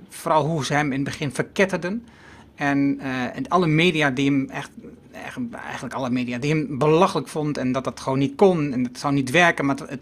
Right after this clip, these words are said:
het, het is gewoon te belachelijk voor woorden dat we dit doen. En ik denk even terug dan aan wat je daar straks zei, dat jij zegt, ik, een oproep dat je, dat je in tweeduizend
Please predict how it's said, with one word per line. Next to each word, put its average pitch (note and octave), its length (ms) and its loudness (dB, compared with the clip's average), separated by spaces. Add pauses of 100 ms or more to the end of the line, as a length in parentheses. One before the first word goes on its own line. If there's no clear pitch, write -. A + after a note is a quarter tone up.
het, - 300 -12
het - 120 -12
is D3 120 -6
gewoon C#3+ 200 -8
te - 140 -18
belachelijk F3+ 440 4
voor D3+ 100 -4
woorden D#3 300 2
dat C3+ 100 -4
we C3 60 0
dit B2 100 -4
doen. G#3+ 280 4 (800)
En E3+ 100 -2
ik F3+ 120 -2 (180)
denk F#3+ 240 2
even F3 200 -2
terug G#3+ 220 4
dan E3+ 200 -4
aan D#3 260 -2 (160)
wat D3 200 -8
je F#3+ 220 -6
daar D3 180 -4
straks - 280 -4
zei, C3+ 360 2
dat D#3+ 280 -6
jij D#3 540 0
zegt, - 240 -12
ik, C3+ 120 -14 (120)
een D3 200 -8
oproep E3 280 -6
dat D3+ 140 -6
je, D3 300 -4
dat D#3+ 160 -10
je D#3 80 -6
in C#3+ 180 -4
tweeduizend D3+ 680 -4